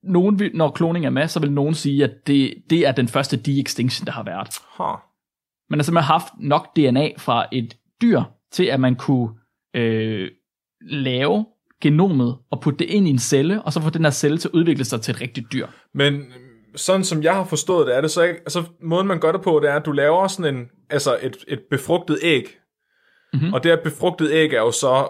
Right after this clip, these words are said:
Speaker 2: øh, din klon, men du putter det ind i, øh, hvad hedder det, livmoderen på et leve-,
Speaker 1: Mhm.
Speaker 2: levende dyr, som er,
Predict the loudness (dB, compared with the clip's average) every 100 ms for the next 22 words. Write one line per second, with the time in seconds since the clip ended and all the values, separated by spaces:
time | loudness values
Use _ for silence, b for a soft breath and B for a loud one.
0 | -2 -2 -2 -4 -16 _ -10 -4 -2 -2
1 | -4 _ -4 -2 0 2 2 2 0 0
2 | 0 -4 -6 -8 -10 -10 -8 -8 -8 -10
3 | -12 -14 -16 -18 -6 0 2 4 4 6
4 | 4 2 -6 -16 _ -2 0 2 2 4
5 | 2 2 2 4 4 2 0 0 0 -2
6 | -4 -4 -4 -6 0 0 0